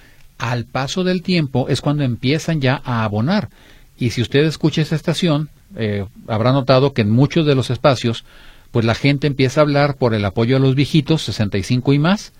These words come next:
en donde preguntan, "Oiga, ¿ya está el dinero?". O sea, el gobierno cada cierto tiempo empieza a hacer los depósitos,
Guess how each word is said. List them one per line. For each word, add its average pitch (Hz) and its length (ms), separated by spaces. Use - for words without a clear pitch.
en 123 160
donde 113 260
preguntan, 139 560
"Oiga, 185 340
¿ya 143 160
está 196 160
el 185 60
dinero?". 202 360
O - 20
sea, 127 100
el 123 60
gobierno 156 460
cada 175 320
cierto 170 420
tiempo 151 480
empieza 120 420
a - 20
hacer 110 180
los 117 120
depósitos, 120 680